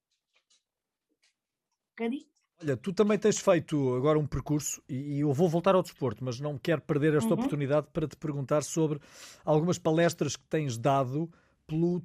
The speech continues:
Speaker 2: teu
Speaker 1: Sim.
Speaker 2: exemplo que possa vir a servir a algumas pessoas para que elas consigam,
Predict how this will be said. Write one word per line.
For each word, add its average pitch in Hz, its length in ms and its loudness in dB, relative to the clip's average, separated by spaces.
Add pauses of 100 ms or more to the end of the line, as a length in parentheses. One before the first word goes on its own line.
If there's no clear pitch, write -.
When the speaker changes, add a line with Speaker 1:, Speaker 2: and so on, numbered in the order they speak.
Speaker 2:
teu 175 180 6
Speaker 1:
Sim. 233 260 4 (140)
Speaker 2:
exemplo 165 920 0 (360)
que 170 140 2
possa 160 600 0
vir 143 220 0
a 139 40 0
servir 143 340 0
a 160 40 4
algumas 147 280 0
pessoas 165 380 -2
para 147 260 -2
que - 140 -2
elas 160 220 0
consigam, 135 680 -4